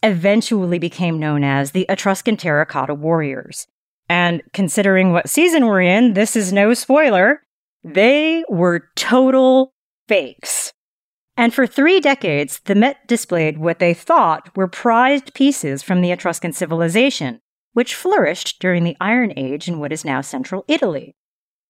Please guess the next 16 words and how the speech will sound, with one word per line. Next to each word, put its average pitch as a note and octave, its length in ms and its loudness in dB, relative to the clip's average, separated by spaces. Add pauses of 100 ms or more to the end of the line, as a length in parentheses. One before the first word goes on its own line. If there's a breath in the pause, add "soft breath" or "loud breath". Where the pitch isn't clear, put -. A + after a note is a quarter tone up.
(200)
Let's G#3+ 240 -2
talk E4 300 0
about A#3+ 200 0
those A3 200 0
terracotta G#3 540 2
warriors A3 480 4
and G3+ 100 -2
how A#3 240 2
it B3+ 200 0
took D#4+ 380 0
decades F#3+ 640 0
to F3+ 100 -2
figure G#3 420 0
out D#3 300 0
their F#3 180 0
truth. F#3+ 520 -2